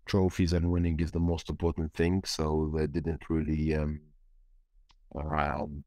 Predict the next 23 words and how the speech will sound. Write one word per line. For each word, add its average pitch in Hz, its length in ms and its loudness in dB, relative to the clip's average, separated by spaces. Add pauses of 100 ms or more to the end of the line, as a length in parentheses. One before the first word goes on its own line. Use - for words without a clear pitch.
(760)
show - 360 4
willing 80 480 4
to, 80 380 0
to - 100 -2
wait, 82 640 0 (200)
uh, 78 400 -2
and 78 220 -2
give, 76 200 -2 (140)
give 78 120 -2
me 80 100 2
a - 40 0
little 78 160 -2
bit 73 160 -4
of 78 120 -6
time, 80 340 0
you 76 60 -2
know, 76 120 -2
to, 76 420 -2
uh, 73 120 -6 (480)
to 82 100 0
build 82 300 2
that 78 220 -6
base. 78 480 0